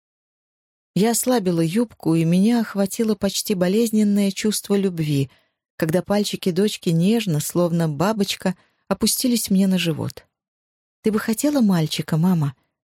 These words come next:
спросила она. Мне в самом деле нужен был сын. «Мне всё равно, лишь бы боги даровали ребёнку хорошее здоровье», ответила я. «А что, он может умереть?»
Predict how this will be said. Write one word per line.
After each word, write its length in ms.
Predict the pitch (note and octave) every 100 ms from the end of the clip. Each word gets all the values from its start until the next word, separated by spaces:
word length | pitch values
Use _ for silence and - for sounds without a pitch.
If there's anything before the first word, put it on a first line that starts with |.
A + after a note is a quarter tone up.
| -
спросила 580 | - C#3+ C#3 - C3+ C#3
она. 320 | C3 - - _ _ _ _ _ _ _ _ -
Мне 240 | E3 E3
в 40 | D#3+
самом 360 | A3 G#3+ G#3
деле 280 | F3+ G#3+ G#3+
нужен 380 | G3 G3+ G3 F3
был 160 | E3+
сын. 400 | E3 - C#3 D3 - _ _ _ _ _ _ _ _ _ -
«Мне 240 | C4+ D4+
всё 220 | - B3+
равно, 400 | A#3+ A3 G3+ A3
лишь 300 | G3 F#3 F3+
бы 220 | E3+ E3+ D#3+
боги 500 | C#3+ G#3 A#3+ F#3+ G#3
даровали 560 | F3+ F3 E3 F3+ F#3
ребёнку 500 | E3+ E3 D#3 F3 E3+
хорошее 520 | D#3 D3 D#3 - D3
здоровье», 600 | C3+ C3 C3+ D3 C#3 C3 - _ _ -
ответила 440 | B2+ A#2 - A#2
я. 260 | E2+ - - _ _ _ _ _ _ _ _ _ -
«А 80 | C4
что, 380 | - G#3 F3 G#3+ _ _
он 160 | G3+ G#3+
может 300 | G#3 G#3+ A3
умереть?» 500 | G3+ G#3 D4+ -